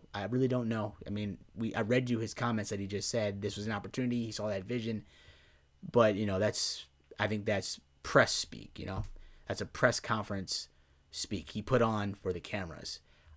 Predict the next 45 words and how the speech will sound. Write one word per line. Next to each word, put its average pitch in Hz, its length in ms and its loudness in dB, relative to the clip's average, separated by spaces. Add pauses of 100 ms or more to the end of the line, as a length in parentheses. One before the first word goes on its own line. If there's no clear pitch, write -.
(100)
I 127 80 4
don't 120 120 6
know 117 100 4
how 101 180 4
he 92 100 2
really 123 240 2
feels, 143 460 6 (800)
because 113 180 6
I 110 100 6
think 131 260 0
he 120 360 2
had 110 520 0
a - 40 -14
tremendous 123 420 2
opportunity 131 540 2
to - 120 -2
try 123 280 4
to 120 100 4
maybe 123 360 4
win 113 200 2
a 117 40 2
game 110 280 2
in 110 60 0
the 98 60 -4
playoffs. 127 500 0
He's 120 220 4
been 120 240 2
there 147 140 8
before, 135 400 4
though, 135 240 2 (440)
and 107 100 0
he's 107 160 0
lost. 107 460 4
He's 95 340 -2 (400)
lost 113 240 4
to 98 120 2
Alabama 113 560 4
in 110 100 0
the 110 60 0
national 113 300 0
championship 110 380 -2
game 110 240 0
several 104 240 2
years 110 240 0
ago. 107 320 0